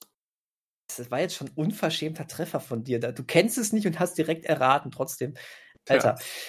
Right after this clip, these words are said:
Speaker 1: Äh, also, äh, ja, ähm, das, äh,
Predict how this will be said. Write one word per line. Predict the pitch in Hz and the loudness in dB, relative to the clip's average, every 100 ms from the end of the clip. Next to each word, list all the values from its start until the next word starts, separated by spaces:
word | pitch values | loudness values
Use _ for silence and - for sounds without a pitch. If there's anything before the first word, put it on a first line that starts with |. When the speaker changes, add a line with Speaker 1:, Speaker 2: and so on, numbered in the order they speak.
| - - | -8 10
Speaker 1:
Äh, | 170 175 | 10 10
also, | 196 262 285 160 117 - | 6 2 2 0 -2 0
äh, | 147 147 135 | 2 2 2
ja, | 147 208 202 - | 2 2 2 0
ähm, | 143 139 139 131 | -4 -4 -10 -6
das, | 143 - - | -6 -6 -10
äh, | - 120 92 | -8 -8 -8